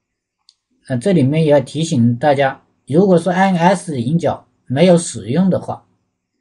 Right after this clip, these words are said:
啊，也可以，也可以被软件什么，被软件来自，自领。也就是说你如果说你在M I，呃，N S这个引脚啊，你并没有在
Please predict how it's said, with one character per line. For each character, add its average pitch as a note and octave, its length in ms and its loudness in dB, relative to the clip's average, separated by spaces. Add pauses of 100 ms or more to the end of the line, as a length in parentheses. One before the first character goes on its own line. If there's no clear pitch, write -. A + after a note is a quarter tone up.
(180)
啊， G#2 260 -10 (480)
也 B2 220 -2
可 B2 100 0
以， A#2+ 420 -2 (920)
也 C3 120 -6
可 D3 120 -6
以 D3 80 -2
被 E3 200 2
软 G#2+ 240 -2
件 C3 140 -8
什 A#2+ 100 -12
么， G2 220 -10 (600)
被 F#3+ 100 2
软 C#3+ 220 -2
件 E3 160 -4
来 G#2+ 240 -8
自， A#2+ 260 -8 (100)
自 - 160 -4
领。 G2 300 -10
也 C3 80 -8
就 B2+ 60 -6
是 - 20 -6
说 F3 100 4
你 D3 140 2
如 C#3+ 180 -4
果 D#3+ 160 2
说 D3+ 240 -2 (380)
你 A#2 160 0
在 E3 160 2
M F3+ 260 4
I， F3+ 300 2 (360)
呃 A#2+ 300 0
，N E3 400 2
S D3 400 -4
这 D3 140 -4
个 C3 300 2
引 B2 200 -2
脚 C3 200 -2
啊， G2+ 180 -10
你 A2+ 140 -4
并 F3+ 200 0
没 D3 180 0
有 A#2 220 -4 (320)
在 A#2+ 320 -2